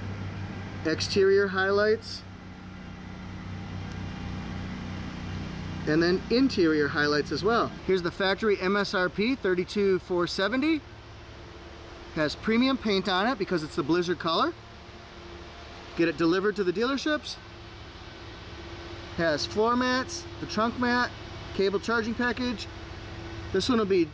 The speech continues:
under thirty-five thousand, thirty-four four ninety-seven. Thank you everyone for watching. Do you like the Blueprint better? Do you like the Blizzard Pearl better? If you're interested, you can check our inventory at fred anderson toyota dot com.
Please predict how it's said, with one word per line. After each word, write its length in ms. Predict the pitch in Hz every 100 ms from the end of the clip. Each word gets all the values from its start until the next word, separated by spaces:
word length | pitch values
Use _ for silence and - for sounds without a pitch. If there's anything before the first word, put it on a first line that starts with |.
| -
under 200 | 214 262
thirty-five 540 | 294 269 254 247 233 -
thousand, 540 | 226 214 196 220 202
thirty-four 680 | 240 254 262 - 214 220 220
four 320 | - 202 214
ninety-seven. 840 | 208 208 208 - 165 196 160 127 - - - -
Thank 180 | 254 262
you 100 | 285
everyone 360 | 269 277 277
for 140 | 277 277
watching. 600 | 285 294 285 233 180 185
Do 80 | -
you 160 | 220 240
like 300 | 240 254 -
the 320 | 233 226 185
Blueprint 480 | 170 262 - 349 277
better? 340 | 311 339 349 - - -
Do 80 |
you 120 | 226 233
like 200 | 240 247
the 80 |
Blizzard 380 | 233 262 277 294
Pearl 220 | - 349
better? 320 | 320 240 202 160 - -
If 160 | 233 262
you're 120 | 320
interested, 560 | 370 285 254 - 277 247 - -
you 120 | 220
can 140 | 269
check 240 | 240 285 302
our 120 | 311
inventory 540 | 285 269 247 277 285
at 100 | 208
fred 360 | - 254 269 254 -
anderson 540 | 262 269 277 285 269
toyota 460 | - 226 240 254 226
dot 240 | 202 196
com. 400 | - 226 285 339